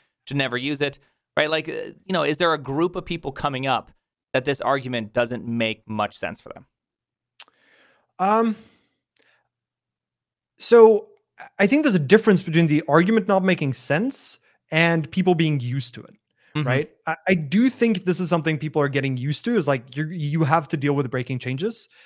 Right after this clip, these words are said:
Speaker 2: Or if you're a vendor, you know that you're gonna have to do breaking changes.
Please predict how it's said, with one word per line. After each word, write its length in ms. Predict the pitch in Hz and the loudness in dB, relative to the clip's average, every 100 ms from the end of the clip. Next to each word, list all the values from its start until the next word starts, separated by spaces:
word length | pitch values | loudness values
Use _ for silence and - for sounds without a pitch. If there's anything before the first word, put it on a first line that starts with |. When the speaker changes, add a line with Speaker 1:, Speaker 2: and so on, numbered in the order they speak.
| _ | _
Speaker 2:
Or 160 | 160 170 | 4 4
if 120 | 170 | 4
you're 140 | 156 | 2
a 40 | 143 | 2
vendor, 300 | 170 160 143 | 2 2 0
you 180 | 147 | -2
know 300 | 165 156 160 | 0 2 2
that 80 | 143 | 0
you're 120 | 139 | -4
gonna 200 | 127 131 | -4 -6
have 260 | 120 127 - | -6 -6 -8
to 80 | 120 | -10
do 160 | 135 | -8
breaking 320 | 139 156 185 180 | -4 -4 -4 -4
changes. 480 | 185 190 240 - | -4 -6 -8 -12